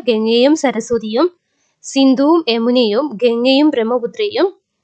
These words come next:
ഗംഗയും സിന്ധുവും ഏതൊക്കെ നദികള്, സുന്ദരവനം ഡെൽറ്റ ഏതൊക്കെ നദികളുടെ നിക്ഷേപത്തിന്റെ ഫലമായി രൂപപ്പെടുന്നതാണ്?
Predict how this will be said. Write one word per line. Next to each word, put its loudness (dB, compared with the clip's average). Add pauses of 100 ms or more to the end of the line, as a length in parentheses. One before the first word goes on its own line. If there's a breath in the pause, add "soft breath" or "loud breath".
(140)
ഗംഗയും 2
സിന്ധുവും -2 (100)
ഏതൊക്കെ -4
നദികള്, -2 (1200)
സുന്ദരവനം 2
ഡെൽറ്റ 0
ഏതൊക്കെ 0
നദികളുടെ 2
നിക്ഷേപത്തിന്റെ -4
ഫലമായി -4
രൂപപ്പെടുന്നതാണ്? -2